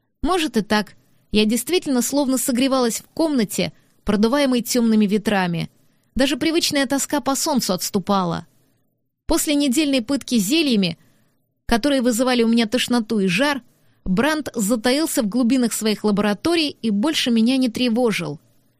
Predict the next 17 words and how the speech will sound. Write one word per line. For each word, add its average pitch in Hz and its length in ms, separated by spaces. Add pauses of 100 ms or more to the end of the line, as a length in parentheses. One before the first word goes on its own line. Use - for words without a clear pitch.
(260)
Я 269 180
не 302 100
могла 277 320
помочь 214 360
Лалиней. 208 640 (440)
Мои 247 200
знания 262 360
бесполезны, 214 800 (400)
кровь - 400
обычна, 208 640 (380)
а 226 100
тело 330 320
отвергало 240 680
зелье 240 360
Бранда. 180 540 (460)
Финал 226 420
близок. 220 600